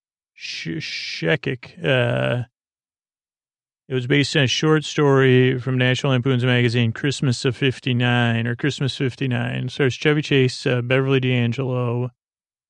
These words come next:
Randy Quaid, Ju-, Juliette Lewis, and, uh, Johnny Galecki.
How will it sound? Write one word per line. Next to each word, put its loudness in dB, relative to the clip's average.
Randy 0
Quaid, 2
Ju-, -2
Juliette 2
Lewis, 0
and, -2
uh, -4
Johnny 0
Galecki. -2